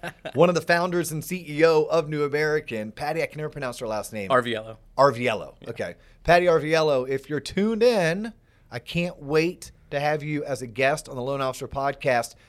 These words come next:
Speaker 2: Wink, wink, nod, nod. I'll be in Nashville for the National
Speaker 1: <laughs>
Speaker 2: M B A Conference.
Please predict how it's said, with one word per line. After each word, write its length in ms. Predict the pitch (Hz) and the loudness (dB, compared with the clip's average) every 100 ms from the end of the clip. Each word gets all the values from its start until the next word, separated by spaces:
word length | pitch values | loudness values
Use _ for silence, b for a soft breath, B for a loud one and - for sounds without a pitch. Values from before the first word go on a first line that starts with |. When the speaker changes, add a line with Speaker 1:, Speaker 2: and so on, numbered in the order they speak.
| b | b
Speaker 2:
Wink, 280 | 123 165 165 | -4 -4 -4
wink, 260 | 160 156 139 | -6 -6 -2
nod, 300 | 143 143 139 | 0 2 0
nod. 240 | 143 147 127 | -2 -2 0
I'll 160 | 127 | -2
be 160 | 135 143 | -2 -6
in 160 | 127 123 | -6 -4
Nashville 580 | 135 143 - - 127 | -2 -4 -6 -2 -2
for 160 | 92 127 | -2 -6
the 140 | 110 | -6
National 600 | 110 120 127 135 175 139 135 | -4 -2 -2 0 0 0 -2
Speaker 1:
<laughs> 40 | |
Speaker 2:
M 140 | 139 | -4
B 120 | 131 117 | -2 0
A 100 | 123 | 0
Conference. 760 | 135 180 190 226 240 233 - | 0 0 0 0 -2 -2 -8